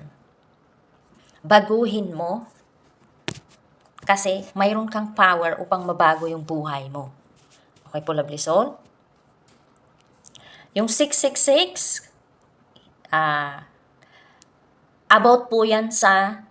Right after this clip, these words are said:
ah, sa family, about sa, sa self-care, okay?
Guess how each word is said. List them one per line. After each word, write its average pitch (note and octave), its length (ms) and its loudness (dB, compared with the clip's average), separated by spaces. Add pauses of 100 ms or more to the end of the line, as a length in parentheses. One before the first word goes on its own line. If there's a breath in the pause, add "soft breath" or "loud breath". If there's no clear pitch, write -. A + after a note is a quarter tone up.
ah, D3+ 480 -6
sa G3 160 4
family, G#3+ 640 2 (560)
about E3 480 2
sa, D3+ 400 -4 (1600 soft breath)
sa D3+ 640 0
self-care, - 960 2 (260)
okay? E3+ 380 -6